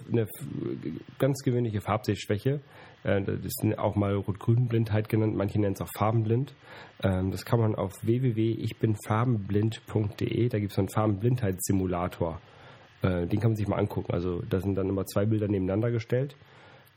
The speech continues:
Die einen wurden durch so einen Filter gehauen und für mich sehen halt beide Bilder gleich aus, weil ich die halt gleich sehe. Und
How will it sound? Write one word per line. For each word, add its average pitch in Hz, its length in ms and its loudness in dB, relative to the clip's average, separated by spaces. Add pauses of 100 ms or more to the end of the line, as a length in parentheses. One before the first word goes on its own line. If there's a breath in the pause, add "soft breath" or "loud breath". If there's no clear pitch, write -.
(300)
Die 101 240 2
einen 110 240 0
wurden 104 160 0
durch 98 140 0
so - 40 -2
einen 95 80 0
Filter 131 300 2
gehauen 123 420 0
und 101 220 -4
für - 80 4
mich 131 240 0
sehen 110 320 0
halt 101 160 -2
beide 95 240 0
Bilder 90 260 0
gleich 87 300 -2
aus, - 240 -4
weil 80 160 -2
ich 82 120 -10
die 87 200 -2
halt - 240 -6 (260)
gleich 87 220 0
sehe. 95 320 0
Und - 220 -8